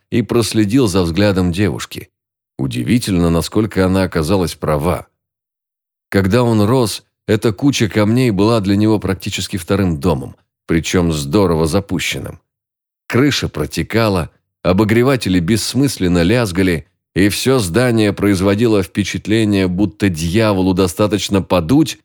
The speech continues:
и оно обвалится. «В религии денег нет», всегда приговаривал его отец. «Люди желают спасения,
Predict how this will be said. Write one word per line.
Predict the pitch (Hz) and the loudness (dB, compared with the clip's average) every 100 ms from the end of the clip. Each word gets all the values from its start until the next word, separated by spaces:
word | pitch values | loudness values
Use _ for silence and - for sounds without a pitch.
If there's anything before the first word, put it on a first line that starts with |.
| _ | _
и | 92 | 0
оно | 92 90 95 101 | 2 4 4 2
обвалится. | 82 87 110 78 - - - _ _ _ _ _ _ | 0 0 0 -2 -8 -12 -14 _ _ _ _ _ _
«В | 80 | 0
религии | 98 101 143 151 135 120 | 2 4 2 2 2 2
денег | 90 107 117 107 - | 2 2 2 0 0
нет», | 85 104 92 73 | 0 0 0 -4
всегда | - 80 73 71 | -6 -4 -2 -2
приговаривал | - 78 76 78 73 71 71 71 | -2 -2 0 0 0 -2 -2 -2
его | 73 76 69 | -2 -2 -2
отец. | 67 - - - - _ _ _ _ | -4 -6 -10 -12 -16 _ _ _ _
«Люди | - 175 196 147 | 0 2 4 2
желают | 113 139 156 135 95 | 4 2 2 0 -2
спасения, | - 98 90 120 101 67 - | 0 0 0 0 0 -2 -6